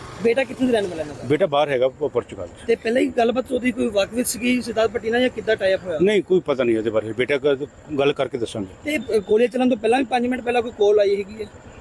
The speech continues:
Speaker 2: ਨਹੀਂ, ਹਾਲੇ ਕੋਈ ਇਦਾਂ ਦੀ ਗੱਲ ਸਾਹਮਣੇ ਨਹੀਂ ਆਈ।
Speaker 1: ਜੀ, ਤਾਂ ਹੁਣ ਤੱਕ ਕੋਈ ਪਤਾ ਲੱਗਾ ਮੁੰਡੇ ਦੇ ਕਿੱਥੋਂ ਦੀ ਹੈ, ਬਾਈਕ ਦਾ ਨੰਬਰ ਕੁਛ?
Speaker 2: ਸਾਰਾ ਕੁਝ ਦੱਸਾਂਗੇ ਜਲਦੀ।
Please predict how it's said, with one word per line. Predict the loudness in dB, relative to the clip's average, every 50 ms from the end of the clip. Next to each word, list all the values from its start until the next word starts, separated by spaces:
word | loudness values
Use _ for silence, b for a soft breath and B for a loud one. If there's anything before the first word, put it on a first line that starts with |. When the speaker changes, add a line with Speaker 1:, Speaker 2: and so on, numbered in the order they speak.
| -2 2
Speaker 2:
ਨਹੀਂ, | 2 4 4 4 2
ਹਾਲੇ | 2 2
ਕੋਈ | 2 4 4 4
ਇਦਾਂ | 4 2 2
ਦੀ | 2
ਗੱਲ | 2 2
ਸਾਹਮਣੇ | 0 0 0 2 2 2
ਨਹੀਂ | 0 -4 -6
ਆਈ। | -10 -14 -18 -18 -18 -16 -14
Speaker 1:
ਜੀ, | -14 -14 -14 -10 -4 -2
ਤਾਂ | 0 0
ਹੁਣ | 2 2 2 2
ਤੱਕ | 2 0 -2 -2
ਕੋਈ | 0 0 0 0
ਪਤਾ | 0 0 0 2
ਲੱਗਾ | 2 2 2 2
ਮੁੰਡੇ | 2 2 2 2
ਦੇ | 2 0
ਕਿੱਥੋਂ | 0 -2 -2 2
ਦੀ | 2 2
ਹੈ, | 2
ਬਾਈਕ | 2 0 -2 0 0
ਦਾ | -2 -4
ਨੰਬਰ | -4 -4 -8 -10
ਕੁਛ? | -8 -4 -2
Speaker 2:
ਸਾਰਾ | 0 2 2
ਕੁਝ | 2 2
ਦੱਸਾਂਗੇ | 0 0 0 0 0 0
ਜਲਦੀ। | 0 -2 -8 -8